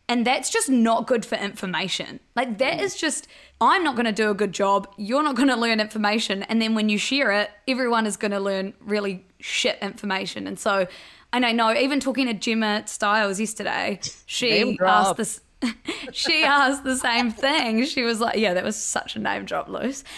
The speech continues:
Speaker 1: Um, she asked the same thing. She was like, the expectation to share and know about everything, it's just not good for information. I have an example, actually, of that. Um, there was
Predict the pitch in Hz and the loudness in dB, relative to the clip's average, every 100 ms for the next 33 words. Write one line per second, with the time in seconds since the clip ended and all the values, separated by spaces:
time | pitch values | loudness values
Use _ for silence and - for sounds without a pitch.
0 | 277 - 254 269 247 330 349 339 349 320 | -10 -2 0 0 0 2 2 0 0 0
1 | 277 285 262 247 269 226 233 214 208 - | 2 2 2 0 -2 0 0 0 -2 -14
2 | - _ 202 247 269 277 - 339 - 240 | -20 _ -6 -2 0 -2 -2 -2 0 0
3 | 233 254 233 233 220 - - - 226 214 | 2 2 2 0 -2 -6 -10 -4 0 2
4 | 220 220 220 208 196 208 196 190 202 190 | 2 2 2 4 4 2 0 0 -2 -2
5 | 202 185 196 180 180 175 - _ 220 220 | -2 -2 -2 -2 -2 -6 -12 _ -4 -2
6 | - _ _ - - 185 - 196 190 175 | -8 _ _ -8 -4 -2 -4 -4 -2 -4
7 | - _ - 196 185 - - - 196 175 | -6 _ -10 -8 -8 -12 -14 -10 -10 -8
8 | - - 220 220 - - - 226 262 233 | -8 -8 -8 -8 -12 -16 -4 0 0 0
9 | 208 202 214 180 175 185 - _ 220 202 | 0 0 0 -2 -2 -6 -14 _ -6 -6
10 | 180 190 185 185 165 185 - _ - 202 | -4 -4 -2 0 0 -2 -10 _ -2 0
11 | 185 185 180 - - - - - - 190 | 0 -2 -8 -12 -20 -20 -20 -18 -8 0
12 | 233 254 220 220 220 220 | 2 2 2 4 4 2